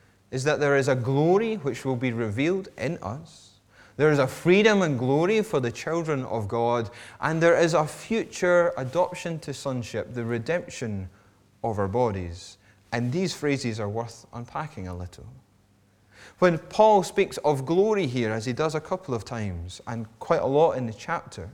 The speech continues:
we need to remind ourselves of what else he has associated glory with in the letter to the Romans.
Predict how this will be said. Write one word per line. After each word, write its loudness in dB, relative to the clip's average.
we 2
need 4
to 2
remind 6
ourselves 4
of -2
what 4
else 2
he -6
has 0
associated -2
glory 2
with -2
in -6
the -4
letter -2
to -10
the -4
Romans. -8